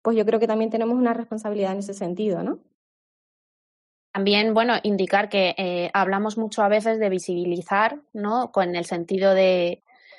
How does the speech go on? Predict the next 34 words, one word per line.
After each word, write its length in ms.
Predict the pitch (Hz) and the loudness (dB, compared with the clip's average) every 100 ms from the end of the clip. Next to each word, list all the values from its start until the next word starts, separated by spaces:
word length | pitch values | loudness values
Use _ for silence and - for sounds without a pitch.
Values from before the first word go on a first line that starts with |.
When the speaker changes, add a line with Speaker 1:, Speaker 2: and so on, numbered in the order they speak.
| _ - | _ -6
Speaker 2:
de 240 | 185 185 | 2 4
ver, 280 | 190 208 277 | 6 6 6
pero 260 | 254 214 202 | 6 4 4
también 360 | 180 175 185 | 0 0 -2
el 140 | 190 196 | 2 0
objetivo 500 | 196 190 190 185 190 | 0 -4 -2 2 4
es 220 | 185 202 | 4 2
normalizar. 800 | 214 214 208 190 156 - 202 240 | 0 0 0 0 -2 0 0 2
El 180 | 185 185 | 0 -2
que, 600 | 185 175 170 175 175 - | -4 0 0 0 -2 -2
el 160 | 196 180 | -4 -4
que 100 | 180 | -6
nosotras 520 | 175 190 185 208 196 | -4 -4 -2 -2 -2
también 280 | 196 196 196 | -2 -2 -4
estemos 320 | 196 196 190 | -4 -4 -2
aquí 280 | 180 185 190 | -4 -2 0
y 80 | |
hablemos 360 | 185 180 185 180 | 2 2 -2 -2
de 100 | 180 | 2
algo 180 | 175 180 | 4 4
abiertamente 720 | 180 175 - 175 185 196 240 | 4 2 0 -2 0 0 2
es 140 | 226 214 | 2 0
normalizar 680 | 185 185 175 175 180 185 | -2 0 -2 0 0 0
que 120 | 202 220 | 2 2
las 160 | 180 | 2
mujeres 320 | 175 170 170 | -2 -2 -2
también 260 | - 175 180 | 0 -2 0
vamos 300 | 175 175 - | -2 -4 0
al 100 | 175 | 2
baño, 380 | 185 190 220 240 | 2 2 0 2
también 340 | 208 170 170 | 0 0 -4
nos 160 | 170 165 | -4 -2
ponemos 380 | 185 170 170 170 | -4 -2 -6 -6
enfermas, 680 | 170 - 214 226 240 277 | -6 4 4 6 4 0